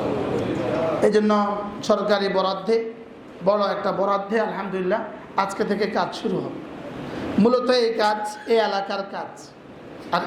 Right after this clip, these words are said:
এই কাজের, মূলত এই কাজ আমাদের, আমাদের চেয়ারম্যান সাহেবের কাজ, ওনার ইউনিয়ন পরিষদের কাজ, এখানকার মেম্বার সাহেবদের কাজ। এরপরে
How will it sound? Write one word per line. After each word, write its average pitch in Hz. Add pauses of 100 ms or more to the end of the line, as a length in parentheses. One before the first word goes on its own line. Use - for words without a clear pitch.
(100)
এই 226 (120)
কাজের, 220 (1000)
মূলত 233 (120)
এই 220 (120)
কাজ 214 (120)
আমাদের, 208 (520)
আমাদের 208
চেয়ারম্যান 185
সাহেবের 180
কাজ, - (640)
ওনার 240
ইউনিয়ন 226
পরিষদের 202
কাজ, 160 (760)
এখানকার 240
মেম্বার 208
সাহেবদের 208 (100)
কাজ। 151 (840)
এরপরে 285